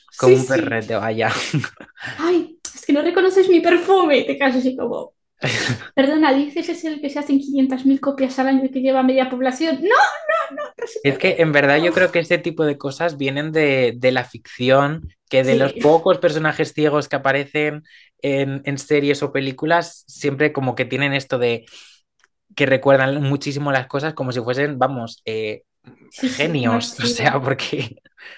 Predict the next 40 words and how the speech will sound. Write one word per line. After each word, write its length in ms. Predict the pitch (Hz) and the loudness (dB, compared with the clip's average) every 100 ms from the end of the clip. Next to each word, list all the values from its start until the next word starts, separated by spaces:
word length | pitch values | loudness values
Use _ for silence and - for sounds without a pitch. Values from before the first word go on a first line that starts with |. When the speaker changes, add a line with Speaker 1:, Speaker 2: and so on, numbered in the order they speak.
| _ _ _ - | _ _ _ -6
Speaker 1:
recordar 520 | 135 131 139 135 143 | 0 2 4 4 4
el 80 | 143 | 2
Speaker 2:
Sí. 40 | 135 | 0
Speaker 1:
perfume 420 | 127 - 147 131 | -2 -2 -4 -2
de 140 | 120 | -4
todas 140 | 117 127 | -2 -2
las 120 | 127 | -2
personas 360 | 135 131 135 127 | -4 -4 -6 -6
con 100 | 131 | -6
las 100 | 123 | -6
que 100 | - | -6
te 120 | 123 120 | -6 -6
cruzas 280 | 120 123 123 | -6 -8 -4
en 100 | 123 | -2
la 120 | 120 | -2
vida, 280 | 127 135 139 | 0 -2 -2
pues 220 | 117 104 | -6 -4
ya, 340 | 107 113 127 - | -4 -4 -4 -8
o 40 | |
sea. 540 | - 131 117 120 110 123 _ _ _ _ _ - - - - | -4 -4 -4 -6 -10 -18 _ _ _ _ _ -20 -20 -20 -6
Speaker 2:
Como 200 | 247 247 | 0 0
la 120 | 247 | 0
gente 280 | 240 262 269 | 6 6 8
no 160 | 277 277 | 6 4
comparte 440 | 247 247 254 254 | 2 2 0 -2
perfumes, 760 | 254 254 - 277 269 240 233 247 | -2 -2 0 2 4 2 0 -2
¿no? 300 | 247 254 - - | -2 -4 -10 -4
Speaker 1:
Mm, 220 | - 262 | -2 -2
Speaker 2:
Cada 180 | 233 220 | -4 -6
quien, 20 | |
Speaker 1:
exacto. 440 | 226 226 220 - - | -4 -4 -6 -8 -10
Speaker 2:
¿no? 320 | 220 254 277 - _ _ - | -10 -8 -10 -10 _ _ -10
Es 100 | - | 0
como 160 | 247 | 2
los 160 | 214 - | 2 0
perros, 340 | 226 226 - | -4 -6 -8
tenemos 260 | 226 226 233 | -2 0 2
todos 180 | 247 240 | 2 2
un 100 | 240 | 4
olor 420 | 254 285 339 - | 6 6 4 -2